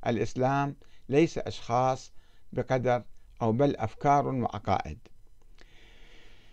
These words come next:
الإنجنير العراقي، يعني المهندس العراقي، يقول: أنا شيعي، أتفق معها تمامًا، فأنا لا أؤمن بالعصمة ولا بالولاية ولا بالمهدوية،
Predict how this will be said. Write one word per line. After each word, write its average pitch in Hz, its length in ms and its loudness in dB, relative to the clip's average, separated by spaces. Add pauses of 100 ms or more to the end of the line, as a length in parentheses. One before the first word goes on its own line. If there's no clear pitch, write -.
(680)
الإنجنير 170 920 8
العراقي، 143 880 4 (680)
يعني 107 240 0
المهندس 113 500 0
العراقي، 90 440 -2
يقول: 113 340 2
أنا 170 340 4
شيعي، 113 460 2 (280)
أتفق 160 500 0
معها 135 480 0
تمامًا، 98 560 0 (140)
فأنا 143 280 0
لا 160 200 8
أؤمن 185 460 2
بالعصمة 151 720 0
ولا 117 300 4
بالولاية 143 800 4
ولا 127 280 6
بالمهدوية، 104 800 2